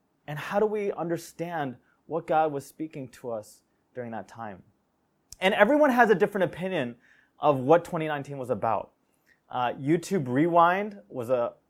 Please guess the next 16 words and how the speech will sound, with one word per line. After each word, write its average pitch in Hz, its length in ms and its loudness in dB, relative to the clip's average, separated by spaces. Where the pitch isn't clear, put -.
a 131 120 0
one, 123 360 -2
I 131 140 0
heard, 151 420 2
uh, 120 260 -4
in 123 180 -8
some 147 240 -6
ways 139 220 -6
sarcastically, 151 640 0
a 139 60 2
wonderful 175 680 4
recap 143 440 0
of 123 120 0
everything 127 360 -6
that 135 120 -2
happened 127 400 -4